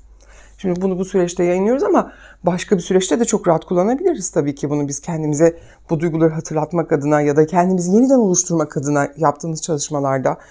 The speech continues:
biliyorsunuz kendimizi yeniden oluşturmak uzun vadede oluşan bir şeydi.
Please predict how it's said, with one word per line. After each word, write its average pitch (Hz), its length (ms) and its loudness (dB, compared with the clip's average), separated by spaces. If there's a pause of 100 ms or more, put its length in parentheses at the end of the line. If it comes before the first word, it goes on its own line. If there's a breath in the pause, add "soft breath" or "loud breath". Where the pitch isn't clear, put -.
(240 loud breath)
biliyorsunuz 190 360 0
kendimizi 175 440 0
yeniden 185 300 0
oluşturmak 165 560 -6
uzun 285 240 0
vadede 277 320 4
oluşan 185 400 0
bir 151 60 -8
şeydi. 156 360 -6